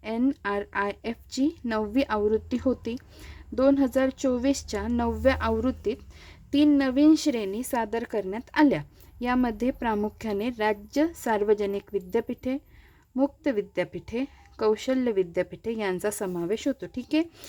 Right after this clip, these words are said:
कोणते कोणते? राज्य सार्वजनिक विद्यापीठे, मुक्त विद्यापीठे आणि कौशल्य विद्यापीठे. हं?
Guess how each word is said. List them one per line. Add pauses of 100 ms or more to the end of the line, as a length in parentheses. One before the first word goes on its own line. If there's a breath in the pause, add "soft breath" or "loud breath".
(240 loud breath)
कोणते
कोणते?
राज्य
सार्वजनिक
विद्यापीठे,
मुक्त
विद्यापीठे
आणि
कौशल्य
विद्यापीठे.
हं?